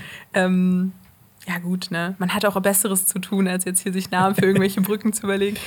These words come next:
Speaker 1: Wie fandst du denn, äh, den, den Shot?
Speaker 2: Äh, mir gefällt das. Also ich, ich mag bisher sehr gerne, wie, wie Moria aussieht, wie sich das anfühlt.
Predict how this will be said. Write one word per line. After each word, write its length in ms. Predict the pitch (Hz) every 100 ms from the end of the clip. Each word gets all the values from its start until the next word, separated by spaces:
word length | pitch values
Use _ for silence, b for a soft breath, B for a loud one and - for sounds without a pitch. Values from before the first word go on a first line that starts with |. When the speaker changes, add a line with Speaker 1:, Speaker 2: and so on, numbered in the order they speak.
| B -
Speaker 1:
Wie 80 |
fandst 320 | 196 240 240 233
du 80 |
denn, 340 | 220 185 180 185
äh, 240 | 175 175
den, 360 | 185 180 185 185 - B
den 140 | 190 180
Shot? 340 | - 180 - -
Speaker 2:
Äh, 200 | 180 170
mir 180 | 170 170
gefällt 340 | 160 190 185
das. 220 | 147 - -
Also 240 | 156 143 165
ich, 140 | 151 -
ich 140 | 139
mag 220 | 151 156
bisher 460 | 175 - 156 156 151
sehr 260 | 143 151 151
gerne, 400 | 156 156 143 147
wie, 340 | 143 147 139
wie 140 | 139
Moria 420 | 135 135 131 131 131
aussieht, 480 | 135 135 139 127
wie 60 | 135
sich 200 | 123 123
das 200 | 135 135
anfühlt. 480 | 131 - 131 123